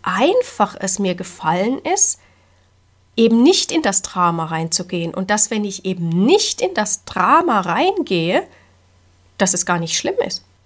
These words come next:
Dass ich also diejenige war, die es schlimm gemacht hat, dass es nicht per se schlimm ist. Und das hat gar nichts damit zu tun, dass wir die Katze nicht vermissen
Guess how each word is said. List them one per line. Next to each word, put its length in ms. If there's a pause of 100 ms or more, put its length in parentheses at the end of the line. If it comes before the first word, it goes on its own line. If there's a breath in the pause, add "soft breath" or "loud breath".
(420)
Dass 220
ich 240
also 220
diejenige 760
war, 260
die 160
es 200
schlimm 400
gemacht 480
hat, 200 (360 soft breath)
dass 160
es 140
nicht 240
per 180
se 440 (120)
schlimm 580 (180)
ist. 420 (960)
Und 140
das 140
hat 160
gar 180
nichts 280
damit 280
zu 180
tun, 500 (160)
dass 180
wir 100
die 160
Katze 360
nicht 260
vermissen 680